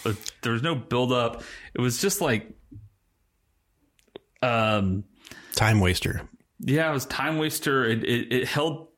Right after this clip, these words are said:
Speaker 1: it prevented the story from moving forward. The
Speaker 2: There's
Speaker 1: visuals
Speaker 2: several min-, there are several moments like that. Like,
Speaker 1: Uh, re-, this
Speaker 2: they,
Speaker 1: is, yeah.
Speaker 2: even after they get, they get to Bassa, they,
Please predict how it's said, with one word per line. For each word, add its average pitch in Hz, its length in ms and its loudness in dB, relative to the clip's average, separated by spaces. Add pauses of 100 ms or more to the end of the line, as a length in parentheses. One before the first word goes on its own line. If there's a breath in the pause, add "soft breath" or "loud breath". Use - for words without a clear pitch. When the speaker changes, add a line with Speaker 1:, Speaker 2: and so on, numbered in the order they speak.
(300)
Speaker 1:
it 127 200 -2
prevented 135 480 0
the 131 80 2
story 123 460 0
from 120 200 2
moving 104 300 2
forward. 110 760 2 (1160 loud breath)
The 113 160 0
Speaker 2:
There's 185 320 6
Speaker 1:
visuals 113 280 4
Speaker 2:
several 196 400 6
min-, 113 420 8
there 165 160 6
are 180 40 4
several 320 300 4
moments 110 420 6
like 85 200 4
that. 87 220 6
Like, 92 320 2 (600 loud breath)
Speaker 1:
Uh, 135 100 2
re-, 131 300 2
this 131 160 2
Speaker 2:
they, 147 140 8
Speaker 1:
is, 147 120 2 (140)
yeah. 190 120 6
Speaker 2:
even 254 140 6
after 214 220 6
they 147 120 6
get, 110 400 4
they 113 120 6
get 156 260 4
to 131 100 4
Bassa, 101 760 6 (560)
they, 98 720 4